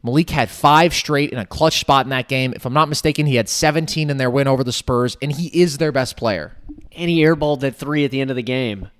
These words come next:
Speaker 1: I'm not sure what that's all about, but Logan, let me ask you another question here. Last one. We do eight,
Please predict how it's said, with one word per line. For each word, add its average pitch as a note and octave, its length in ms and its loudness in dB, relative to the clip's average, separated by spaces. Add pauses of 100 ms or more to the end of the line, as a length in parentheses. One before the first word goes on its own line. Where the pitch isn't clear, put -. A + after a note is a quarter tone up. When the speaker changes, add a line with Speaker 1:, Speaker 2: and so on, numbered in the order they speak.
(960)
Speaker 1:
I'm D#3 100 -8
not E3 140 0
sure D3+ 280 -2
what C3+ 280 -4
that's D3 280 2
all C3 160 4
about, B2 300 2
but C#3+ 100 0
Logan, F3+ 260 6
let G3 100 2
me G3 80 6
ask G3 240 6
you F3 60 2
another E3+ 240 4
question D3 540 0
here. A#2 360 -2 (720)
Last A3 380 6
one. C#3+ 340 4 (640)
We D#3+ 120 2
do E3 180 2
eight, C4 440 2